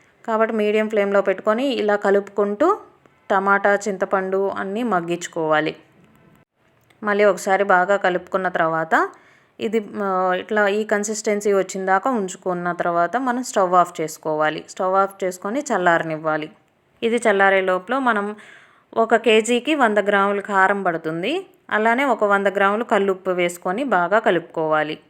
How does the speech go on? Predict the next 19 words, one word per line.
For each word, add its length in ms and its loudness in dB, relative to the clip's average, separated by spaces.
మీకు 220 -2
ఉప్పు 280 0
సరిపోలేదు 680 2
అనుకుంటే 640 -2
మీరు 280 -4
తర్వాత, 440 -2
ఆ, 600 -4
టేస్ట్ 300 -4
చేసిన 260 -6
తర్వాత 420 -4
ఇంకొంచెం 540 -4
యాడ్ 280 -4
చేసుకోవచ్చు. 640 -8
ముందుగా 320 0
ఈలోపు 540 2
జీలకర్ర, 640 2
వెల్లుల్లి, 540 -2
అల్లాన్ని 500 2
కలిపి 500 -2